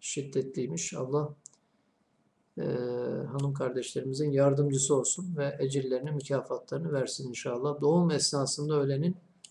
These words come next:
şehit, e, gibi değerlendirileceğini bildiren sahih bir hadis-i şerif de var. Teşekkür ederim. وَقِيلَ اِشَارَةٌ اِلَى ضَعْفِ الْوَلَدِ وَضَعْفِ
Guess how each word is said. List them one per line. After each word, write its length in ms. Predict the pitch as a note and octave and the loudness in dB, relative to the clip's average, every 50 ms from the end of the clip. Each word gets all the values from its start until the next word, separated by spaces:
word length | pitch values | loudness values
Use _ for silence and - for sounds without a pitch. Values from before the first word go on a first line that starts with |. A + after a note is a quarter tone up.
| _ - | _ -10
şehit, 580 | - - - C#3+ C#3 E3 E3 - - - - - _ _ _ _ - - | -6 -2 0 2 2 2 0 0 -4 -12 -12 -16 _ _ _ _ -12 -10
e, 80 | D3+ C#3+ C#3 C3 B2 B2 B2+ B2+ C3 B2+ C#3 C#3 C3+ C#3 C#3 C#3+ C#3+ C#3+ C#3+ C#3+ D3+ D#3 D#3+ _ _ - - _ _ - | -8 -6 -4 -4 -2 -2 -4 -4 -4 -6 -6 -6 -6 -6 -8 -8 -8 -10 -10 -10 -10 -12 -14 _ _ -20 -20 _ _ -6
gibi 300 | - C#3+ C#3+ D3+ C#3+ C#3 | -2 0 2 2 2 4
değerlendirileceğini 1200 | C#3 C#3 C3+ C3+ C3+ C3+ C3+ C3+ C3+ C3+ C3+ C3 C3+ C3 C3 C3+ C3+ C3 C3 C#3 E3+ F#3 F#3 - _ _ _ - _ _ _ _ _ _ _ _ _ _ - | 4 4 4 4 2 2 2 2 0 0 0 2 2 2 4 4 4 4 4 2 2 0 -2 -4 _ _ _ -20 _ _ _ _ _ _ _ _ _ _ -6
bildiren 640 | - C#3+ C#3+ C#3 C3+ C3+ C3+ D3 E3 F3 F3 - - - - - - | -2 0 0 2 2 2 4 4 4 2 0 -2 -6 -12 -16 -12 -8
sahih 360 | - - D#3+ D3+ D3+ C#3+ C#3 | -2 2 4 6 6 6 4
bir 120 | D3+ D3 | 2 0
hadis-i 360 | B2+ B2 C3+ C3 C3 B2 - | 0 0 -2 -2 -2 -4 -2
şerif 300 | - C3+ C3 B2+ - - | 0 0 0 0 0 -2
de 80 | A#2+ A2 | -2 -2
var. 320 | G#2+ A2 A2 - - _ _ _ _ _ - - _ _ _ _ _ _ _ _ _ - _ _ _ _ _ _ _ _ _ _ _ - - | -2 -4 -6 -10 -16 _ _ _ _ _ -20 -20 _ _ _ _ _ _ _ _ _ -20 _ _ _ _ _ _ _ _ _ _ _ -10 -8
Teşekkür 380 | C#3+ - C3 A#2+ - - A#2+ | -4 -4 -4 -4 -4 -2 -2
ederim. 380 | A#2+ A#2 A#2+ A#2+ C#3 D#3+ E3+ - - - _ _ _ _ _ _ _ _ _ _ _ _ _ _ _ _ _ _ _ _ _ _ - - - - _ _ _ _ _ - | -2 -2 -2 -2 -2 -4 -6 -8 -12 -18 _ _ _ _ _ _ _ _ _ _ _ _ _ _ _ _ _ _ _ _ _ _ -20 -20 -20 -20 _ _ _ _ _ 4
وَقِيلَ 380 | D3 C#3 D3 F#3+ G3+ G3+ F3+ D#3 D3+ D3+ | 4 4 6 6 6 8 8 8 8 6
اِشَارَةٌ 460 | D3 - - F#3+ F#3 F3 E3 D3+ D3+ - D3+ D3 D#3 E3+ | 6 4 6 8 8 10 8 8 6 4 -2 -4 -2 0
اِلَى 140 | D#3 D#3 D3 C#3 C#3+ - | 2 4 4 4 6 6
ضَعْفِ 240 | E3 E3 D3 C#3 - - C#3+ | 6 6 6 6 4 0 -2
الْوَلَدِ 380 | C#3 C3+ D3 D#3 D3+ C#3+ C3+ D3+ E3 E3 D3 | 2 4 4 6 6 4 4 4 2 2 2
وَضَعْفِ 360 | C#3 C#3 C#3 D#3 D3+ C3+ - | 2 2 4 4 4 4 2